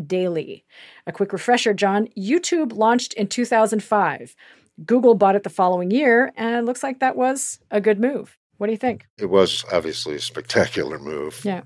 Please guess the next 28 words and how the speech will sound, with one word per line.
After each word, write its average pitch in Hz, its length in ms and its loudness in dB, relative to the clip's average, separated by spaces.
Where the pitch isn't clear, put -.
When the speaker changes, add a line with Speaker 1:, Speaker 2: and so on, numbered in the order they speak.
Speaker 2:
They're 95 160 2
not 113 480 4
deriving 90 600 4
as 78 200 -6
much 85 320 -8
revenue 78 720 -2
as, 73 520 -6
you 80 100 -14
know, 73 140 -12
Wall 71 220 -8
Street 76 300 -8
analysts 73 520 -10
would 73 160 -10
like. 71 400 -6
But 90 240 0
Speaker 1:
Mm-hmm. - 760 -8
Speaker 2:
News 185 180 6
Items 117 400 6
is 92 220 -10
written, 82 480 -2
uh, 80 460 -12
accompanied 95 640 -8
by 80 460 -8
YouTube. 78 560 -16
I 80 40 -12
listen 80 480 -10
to, 80 480 -10
uh, 78 320 -12